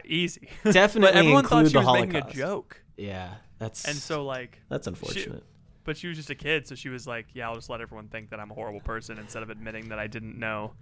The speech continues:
Speaker 1: what the Holocaust <laughs> was." <laughs>
Speaker 2: It's funny. There are gonna be Catholics, Catholic kids who are getting homeschooled right now who are gonna go to, like, a cathedral and point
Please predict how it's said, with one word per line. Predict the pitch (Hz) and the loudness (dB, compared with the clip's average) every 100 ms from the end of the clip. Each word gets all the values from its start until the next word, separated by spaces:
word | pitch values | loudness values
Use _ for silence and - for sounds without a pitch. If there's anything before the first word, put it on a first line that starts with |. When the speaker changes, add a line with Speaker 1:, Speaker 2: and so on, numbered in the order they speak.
| - - - _ _ | -20 -20 -20 _ _
Speaker 1:
what | - 123 | -10 -2
the | |
Holocaust | 113 139 139 - - | 4 4 4 -4 -4
<laughs> | 139 | -2
was." | 160 - | -4 2
<laughs> | 202 - 240 - 254 226 - | 2 6 6 6 0 0 -4
Speaker 2:
It's | - - | -8 -6
funny. | - 107 104 - | -2 -2 -2 -4
There | 110 113 | 0 0
are | |
gonna | 117 | 2
be | 117 104 | 2 2
Catholics, | 104 107 104 104 - - - - - | 2 0 0 -2 -6 -10 -20 -20 -2
Catholic | - 104 95 | 2 2 0
kids | 101 85 | -4 -2
who | |
are | 98 | -2
getting | 90 85 | -2 -2
homeschooled | 101 - 98 92 | -2 -2 -4 -2
right | 92 - | -2 -2
now | 127 185 | -4 -2
who | 208 | -2
are | 196 | -2
gonna | 180 190 | -4 -6
go | 170 175 87 87 101 - - | -6 -6 -6 -8 -10 -16 -8
to, | 104 | -6
like, | 90 85 - | -6 -8 -12
a | |
cathedral | 90 87 85 85 82 80 | -10 -10 -10 -10 -10 -10
and | 92 90 | -10 -6
point | - 95 92 - | -4 -4 -6 -10